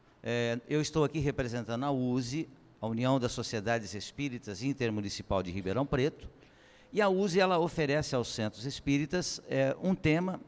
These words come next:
para ser desenvolvido durante o ano todo. E nesse mês de maio, nós encerramos uma parte desse tema do ano de dois mil e tro-, eh, e dois mil e treze,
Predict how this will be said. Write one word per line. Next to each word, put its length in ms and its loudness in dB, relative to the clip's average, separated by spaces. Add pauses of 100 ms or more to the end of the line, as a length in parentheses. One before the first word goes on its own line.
(280)
para 140 2
ser 240 0
desenvolvido 840 -2
durante 380 2
o 80 2
ano 160 2
todo. 540 6 (680)
E 80 -2
nesse 320 4
mês 240 2
de 140 -4
maio, 440 2 (240)
nós 280 4
encerramos 920 2
uma 220 0
parte 460 2
desse 320 -4
tema 420 2
do 120 0
ano 120 2
de 80 -2
dois 240 2
mil 160 -2
e 60 -2
tro-, 340 4
eh, 240 0
e 160 -2 (300)
dois 160 4
mil 100 4
e 60 4
treze, 440 2